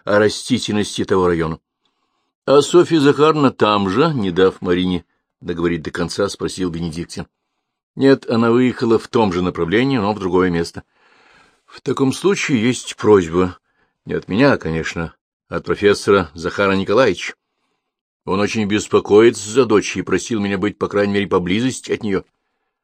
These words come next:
Софья Захаровна в полной безопасности. А вас послать туда я не могу. Нет дела».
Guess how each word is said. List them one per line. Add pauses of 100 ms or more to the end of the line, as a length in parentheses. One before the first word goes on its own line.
(140)
Софья
Захаровна
в
полной
безопасности. (540)
А
вас
послать
туда
я
не
могу. (460)
Нет
дела».